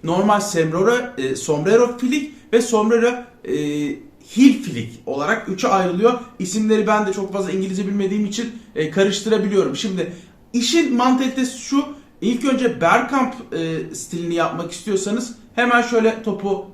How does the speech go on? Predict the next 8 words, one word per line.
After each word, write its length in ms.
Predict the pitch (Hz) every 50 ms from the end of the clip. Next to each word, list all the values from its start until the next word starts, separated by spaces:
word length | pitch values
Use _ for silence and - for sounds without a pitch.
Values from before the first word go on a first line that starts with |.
| - -
ben 280 | 165 160 151 143 - - 131
Neymar'a 460 | 147 170 190 208 220 214 214 208 202
vereceğim. 380 | 208 196 202 180 208 208 214 214 - - - - - -
Biraz 280 | - 220 208 190 -
daha 160 | 196 190 180 -
açılsın 420 | 170 165 - 175 - - 160 156
kaleden. 520 | 156 175 175 175 175 180 190 214 220 - - - - - _ _ _ _ 143
E, 260 | 151 160 156 156 160